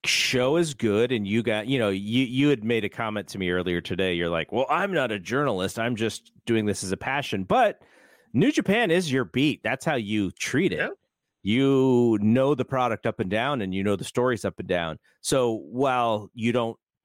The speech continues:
Speaker 1: you know, no, no podcaster is really a journalist,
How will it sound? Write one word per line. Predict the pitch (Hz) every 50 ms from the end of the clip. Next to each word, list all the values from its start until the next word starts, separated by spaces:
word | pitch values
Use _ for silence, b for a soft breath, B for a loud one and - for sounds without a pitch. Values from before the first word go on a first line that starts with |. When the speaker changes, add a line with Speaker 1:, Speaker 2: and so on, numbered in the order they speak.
| _ _
Speaker 1:
you | 185 147
know, | 101
no, | 98 113 139 175 190 196 170 180
no | 185 226 240 170
podcaster | - - - 113 107 113 - - 127 104 - - - 104 85
is | 98 104 90
really | 90 90 95 104 107 113 135 147 151
a | 147
journalist, | 123 143 151 151 156 165 180 185 - -